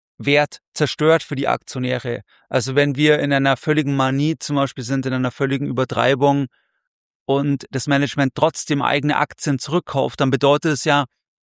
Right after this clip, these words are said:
dass sie ganz konkret von der Bilanz, von der Cash-Position das Geld verwenden oder einen Teil verwenden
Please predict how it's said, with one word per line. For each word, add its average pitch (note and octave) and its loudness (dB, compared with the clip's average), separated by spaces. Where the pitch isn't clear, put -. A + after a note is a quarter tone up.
dass B2+ -6
sie D3+ -6
ganz D3+ 0
konkret D#3 -2
von D#3 0
der C3+ 4
Bilanz, C3+ 0
von - -4
der C3+ 0
Cash-Position D3 0
das C#3 -2
Geld C#3 2
verwenden C#3+ -2
oder C#3 2
einen C3 0
Teil C3+ 0
verwenden C#3+ -2